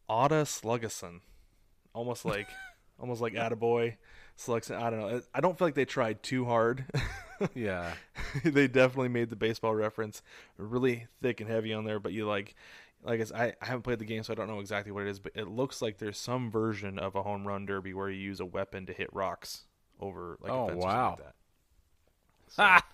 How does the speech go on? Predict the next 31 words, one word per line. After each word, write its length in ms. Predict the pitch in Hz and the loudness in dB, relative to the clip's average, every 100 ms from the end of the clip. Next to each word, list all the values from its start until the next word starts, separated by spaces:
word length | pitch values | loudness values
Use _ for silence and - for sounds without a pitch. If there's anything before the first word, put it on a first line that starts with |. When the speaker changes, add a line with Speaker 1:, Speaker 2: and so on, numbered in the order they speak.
| - - - | -20 -20 -20
Speaker 2:
<laughs> 420 | _ _ _ _ - | _ _ _ _ 2
That's 220 | 202 - | 2 4
fantastic. 280 | 175 165 - | 0 2 0
Speaker 1:
so 40 | |
I 160 | 127 139 | 4 6
don't 120 | 151 | 6
know 120 | 139 | 4
where 320 | 127 131 165 | 6 8 8
he 100 | 156 | 8
is, 300 | 139 127 123 - - | 8 6 2 -6 -2
don't 140 | 135 | 0
know 80 | 139 | 4
how 80 | 139 | 4
to 80 | |
find 260 | 123 123 120 | 4 2 -2
him, 60 | 107 | 0
but 300 | 110 - - | -2 -2 0
Cody 300 | - 151 139 | 4 8 8
Bellinger 540 | 123 120 117 110 104 - | 8 6 6 2 -2 0
is 300 | 117 120 110 | 2 4 2
in 200 | - 107 | -4 -4
Assassin's 460 | 104 107 104 104 | -4 -4 -4 -8
Creed 180 | 107 98 | -10 -8
Valhalla. 440 | 92 92 87 76 - _ _ _ _ _ _ - - - - 120 | -6 -6 -8 -10 -16 _ _ _ _ _ _ -20 -20 -20 -8 -4
Speaker 2:
Aha. 680 | 107 - 135 127 98 87 - - - - - _ _ _ _ _ _ | -4 -2 4 6 6 2 -8 -20 -20 -20 -20 _ _ _ _ _ _
Speaker 1:
Uh-huh, 140 | 104 104 - 127 127 107 | -12 -12 -6 2 2 4
Speaker 2:
Huh. 80 | 95 | 0
Speaker 1:
yes. 220 | - - - _ _ _ _ _ _ - - - - - | -4 -12 -20 _ _ _ _ _ _ -20 -20 -20 -20 -8
Speaker 2:
Wow. 420 | 127 127 117 90 - | 2 4 4 2 0
And 180 | 131 135 | 2 6
those, 260 | 139 - | 6 4